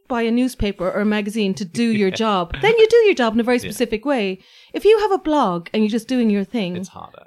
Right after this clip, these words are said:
Speaker 1: well, then you just do your thing.
Speaker 2: Yeah. Yeah,
Speaker 1: And
Speaker 2: I
Speaker 1: like,
Speaker 2: agree.
Speaker 1: and it's not, it's not even that it's, um, and of course you do have to be aware of legalities
Speaker 2: Mm-hmm.
Speaker 1: surrounding, uh, what you're putting out there as well.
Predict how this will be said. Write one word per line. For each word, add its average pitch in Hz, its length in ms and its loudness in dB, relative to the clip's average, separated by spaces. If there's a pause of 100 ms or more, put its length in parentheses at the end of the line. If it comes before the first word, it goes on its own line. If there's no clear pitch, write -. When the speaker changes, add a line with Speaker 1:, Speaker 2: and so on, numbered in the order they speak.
Speaker 1:
well, 466 80 -2
then 554 180 2
you 605 100 -10
just 554 160 2
do 622 80 -4 (140)
your 427 60 0
thing. 202 380 -2
Speaker 2:
Yeah. - 100 -12 (260)
Yeah, 160 140 0
Speaker 1:
And - 100 -2
Speaker 2:
I - 100 4
Speaker 1:
like, 494 240 2
Speaker 2:
agree. 381 60 -12
Speaker 1:
and 415 200 0
it's 415 120 -8
not, 480 200 -6
it's 370 120 -8
not 453 100 -4
even 415 160 -2
that 330 140 -4
it's, - 340 -8
um, 262 680 2
and 285 100 4
of 277 100 -4
course 339 180 -4
you 277 80 -4
do 311 140 -2
have 294 160 -4
to - 80 -20
be 233 80 -6
aware 220 760 -4 (380)
of 196 300 -6
legalities 208 580 -6
Speaker 2:
Mm-hmm. - 460 -20
Speaker 1:
surrounding, 262 840 -2
uh, 220 100 -6
what 226 160 -6
you're 202 160 -8
putting 214 160 -4
out 208 200 -6
there 190 180 -6
as 185 140 -10
well. 190 320 -10